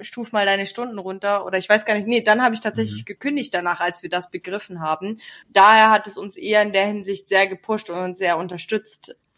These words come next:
Speaker 1: da wirklich das Ganze auch voranzutreiben, weil wir einfach
Speaker 2: Ja.
Speaker 1: mehr Zeit plötzlich dafür hatten.
Speaker 2: Genau. Und man muss tatsächlich auch sagen, zwischen diesen ersten beiden großen Lockdowns, die in Deutschland geherrscht haben,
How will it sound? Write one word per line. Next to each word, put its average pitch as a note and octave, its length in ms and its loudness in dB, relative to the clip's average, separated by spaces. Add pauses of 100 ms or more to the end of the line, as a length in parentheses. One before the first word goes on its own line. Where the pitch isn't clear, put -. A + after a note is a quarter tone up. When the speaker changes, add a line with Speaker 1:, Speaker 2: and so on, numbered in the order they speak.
(100)
Speaker 1:
da E3+ 380 8
wirklich F3 580 -8
das F3+ 220 -4
Ganze F3+ 320 2
auch D#3 100 0
voranzutreiben, E3 800 -2
weil D#3+ 140 -4
wir D#3+ 80 -4
einfach - 220 -8
Speaker 2:
Ja. - 60 -20
Speaker 1:
mehr E3 180 -6
Zeit F3+ 600 0
plötzlich D#3 340 -12
dafür D#3 280 -12
hatten. D3+ 320 -12 (280)
Speaker 2:
Genau. G2+ 340 -2 (260)
Und A#2 100 -2
man D3+ 160 4
muss E3 160 2
tatsächlich D3+ 580 0
auch B2 240 0
sagen, D#3+ 1000 0
zwischen C#3 380 -2
diesen B2 300 0
ersten B2 480 -4
beiden B2+ 320 2
großen B2 320 -6
Lockdowns, A2+ 420 -4
die A2 80 -6
in G#2+ 80 -2
Deutschland A#2 400 -4
geherrscht G#2 480 -6
haben, A#2 400 -4